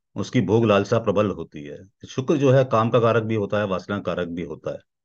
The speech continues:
चौथे घर में शनि हो तो क्या होगा? जातक कठोर हृदय का होता है,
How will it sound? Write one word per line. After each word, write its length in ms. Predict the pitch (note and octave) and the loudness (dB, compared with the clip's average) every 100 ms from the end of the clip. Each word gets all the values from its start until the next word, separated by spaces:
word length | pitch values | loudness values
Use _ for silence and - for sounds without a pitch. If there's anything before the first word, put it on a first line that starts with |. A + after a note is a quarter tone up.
| _ _ _ _ | _ _ _ _
चौथे 300 | G#2 G2 C3 | 0 2 4
घर 160 | A2+ A2 | 4 2
में 100 | A2 | 0
शनि 300 | - G2 A2 | 0 0 0
हो 260 | G2 G#2+ - | -2 -6 -4
तो 100 | G#2+ | -2
क्या 160 | G2+ A2+ | 2 2
होगा? 320 | A2 A2 B2+ - _ _ _ - | 0 -2 -6 -12 _ _ _ -6
जातक 400 | G2 F#2+ A2+ - | -2 -2 -2 -4
कठोर 300 | G2 A2+ A2+ | -2 0 0
हृदय 280 | G2 E2+ G#2 | -2 -2 0
का 100 | F#2 | -2
होता 400 | D2+ C#2+ - | -6 -12 -16
है, 60 | - | -16